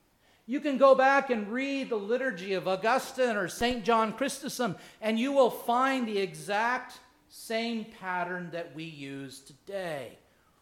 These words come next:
Why? Take a look at your bulletin. But notice I'm not gonna tell you where.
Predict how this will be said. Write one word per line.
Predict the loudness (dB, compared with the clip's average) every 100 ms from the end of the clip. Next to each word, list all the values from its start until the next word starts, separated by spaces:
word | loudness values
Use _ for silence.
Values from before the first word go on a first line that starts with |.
| _ _
Why? | -10 0 2 2 0 -6 -12 -20 _ _ _ _ _ _ _ _ _ _ _ _ _ _ _ -10
Take | -6
a | -4
look | -6
at | -8 -12
your | -8
bulletin. | -6 -6 -10 -16 -20 -20 _ _ _ _ _ _ _ _ _ _
But | -10 -2
notice | 2 2 0
I'm | -2
not | -2 -4
gonna | -8
tell | -6 -6
you | -6
where. | -8 -8 -6 -6 -8